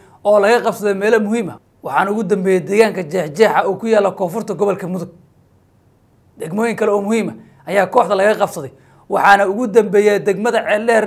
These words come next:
ee gobolka Galgaduud, magaalada Masagawaay iyo goobo kale. Haddana ciidamadu waxay kaabiga ku hayaan degmada Galcad ee isla gobolka Galgaduud ku taalla, halkaas oo ay bilooyin ka hor ka soo baxeen militariga Soomaaliya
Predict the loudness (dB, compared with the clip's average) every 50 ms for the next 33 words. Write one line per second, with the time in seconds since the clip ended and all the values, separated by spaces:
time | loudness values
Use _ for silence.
0 | 0 -4 -2 2 2 2 2 0 -2 -4 -4 -4 -4 -6 -6 -4 -4 -4 -6 -8
1 | -14 -20 _ _ -8 -4 -2 0 2 2 2 2 2 0 -4 -6 -8 -8 -6 -2
2 | 0 4 4 6 6 4 4 0 -10 -20 -20 _ -4 -2 0 0 2 2 4 4
3 | 4 4 4 4 2 2 2 0 -4 -16 _ _ -4 -4 -2 0 -2 -2 -2 -2
4 | -4 -4 -4 -4 -2 -2 -2 -2 -4 -6 -6 -2 0 2 2 2 2 -2 -2 -4
5 | -4 -4 -2 -2 -4 -6 -6 -8 -6 -6 -4 -2 -2 -2 -2 -2 0 2 2 0
6 | 0 -2 -8 _ _ _ _ _ -4 -2 -2 -2 -2 -2 -2 -4 -4 -6 -14 _
7 | -2 2 4 6 6 4 2 -2 -4 -4 -4 -4 -4 -6 -8 -8 -8 -10 -8 -2
8 | 2 2 4 4 2 0 0 -4 -16 _ _ _ 0 2 2 2 2 2 2 4
9 | 4 4 4 0 -6 -18 -20 _ _ _ _ _ _ -2 0 0 2 2 0 0
10 | -2 -2 -2 0 0 0 0 -2 -4 -2 -4 -4 -4 -4 -8 -6 -4 -4 -4 -4
11 | -4 -4 -4 -6 -4 -4 -6 -6 -4 -4 -4 -4 -4 -6 -8 -8 -4 0 2 2
12 | 2 2 2 0 0